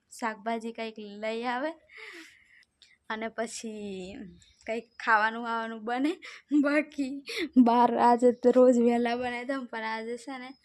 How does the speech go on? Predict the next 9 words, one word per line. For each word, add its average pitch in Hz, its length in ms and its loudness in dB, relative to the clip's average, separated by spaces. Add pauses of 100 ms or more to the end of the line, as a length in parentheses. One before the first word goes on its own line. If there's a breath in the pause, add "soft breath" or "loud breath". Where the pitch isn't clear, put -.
(880 soft breath)
વાર 226 300 0
લાગશે 190 520 -8
નહીં 254 180 -8
સંજુ? 269 320 -10 (760)
Finally 240 540 0
રંગોલી 214 420 -4
બની 214 340 -4
ગઈ 240 200 -4
છે 254 360 -6